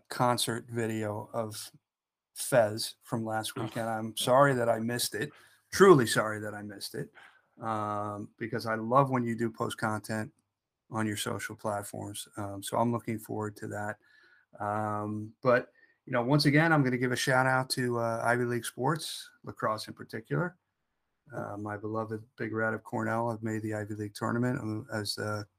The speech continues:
Speaker 1: co-winner of the regular season. So with a, at,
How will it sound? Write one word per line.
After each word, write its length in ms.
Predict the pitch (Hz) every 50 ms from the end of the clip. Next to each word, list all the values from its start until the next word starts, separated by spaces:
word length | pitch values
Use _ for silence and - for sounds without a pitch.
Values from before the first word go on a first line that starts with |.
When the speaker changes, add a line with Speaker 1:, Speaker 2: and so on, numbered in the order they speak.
| _ -
Speaker 1:
co-winner 420 | - - 110 107 113 113 113 113 110
of 80 | 107
the 80 | 110 107
regular 340 | 107 110 107 113 110 107 107
season. 460 | - - 113 110 117 131 135 143 - _ - - - - - - _ _ _ _ _ _
So 340 | - - 110 107 104 101 101
with 280 | 104 110 104 - -
a, 300 | 113 110 107 107 110 110 - -
at, 200 | 120 120 120 -